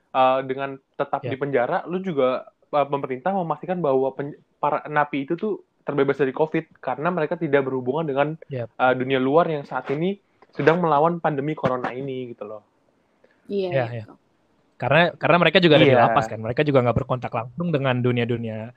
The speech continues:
Speaker 2: Jadi mereka juga nggak bakal bawa virus ke lapas, kecuali ada petugasnya atau apa yang masuk ke lapas dengan membawa virus, lalu ya bisa
Speaker 1: Iya.
Speaker 2: kayak gitu. Cuma kan menurut gua ya, menurut gua di lapas pun juga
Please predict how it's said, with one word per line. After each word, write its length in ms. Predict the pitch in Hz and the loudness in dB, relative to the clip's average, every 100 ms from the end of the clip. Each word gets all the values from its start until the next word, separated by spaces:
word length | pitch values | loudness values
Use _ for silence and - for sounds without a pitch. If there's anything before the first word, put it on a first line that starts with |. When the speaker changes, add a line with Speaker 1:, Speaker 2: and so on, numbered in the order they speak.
| _ | _
Speaker 2:
Jadi 240 | - 160 220 - | 0 0 0 -4
mereka 240 | 139 226 | 0 2
juga 160 | 208 147 | 4 4
nggak 160 | 127 | 4
bakal 240 | 123 127 123 | 4 4 2
bawa 180 | 123 117 | 0 -2
virus 220 | 123 123 | -6 -8
ke 120 | 123 | 2
lapas, 400 | 135 - 147 117 | 2 6 4 4
kecuali 720 | - 127 165 107 117 143 202 _ _ _ | -2 4 4 4 -2 -2 -4 _ _ _
ada 400 | 127 135 131 - _ _ | 0 2 2 0 _ _
petugasnya 680 | - 147 151 135 - 170 180 | -4 2 4 2 2 4 4
atau 480 | 156 147 131 127 131 _ _ _ | 2 4 4 4 0 _ _ _
apa 320 | _ 120 143 160 | _ -2 4 4
yang 160 | 147 135 131 127 _ | 4 -2 -8 -12 _
masuk 320 | 135 143 - | -2 0 0
ke 40 | 170 | 4
lapas 360 | 131 120 147 | 2 4 0
dengan 160 | - 139 | 0 -6
membawa 240 | 127 127 | -2 -2
virus, 400 | 127 120 135 170 _ _ _ _ _ _ _ | -2 -2 -2 -4 _ _ _ _ _ _ _
lalu 320 | 131 135 180 _ _ _ | 2 2 2 _ _ _
ya 140 | 131 | 0
bisa 320 | 123 120 151 | 2 4 6
Speaker 1:
Iya. 40 | 135 | 6
Speaker 2:
kayak 100 | 127 127 | 2 -2
gitu. 120 | 127 127 - | -4 -6 -8
Cuma 160 | 175 220 | -2 0
kan 140 | 302 | 0
menurut 360 | 269 196 175 170 | -2 0 0 4
gua 160 | 240 | 6
ya, 160 | 156 123 - | 6 2 -6
menurut 260 | 147 151 | -2 -2
gua 100 | 156 | 2
di 140 | 226 214 | 4 6
lapas 240 | 143 202 | 4 2
pun 160 | - 330 | 0 0
juga 320 | 208 139 | 4 2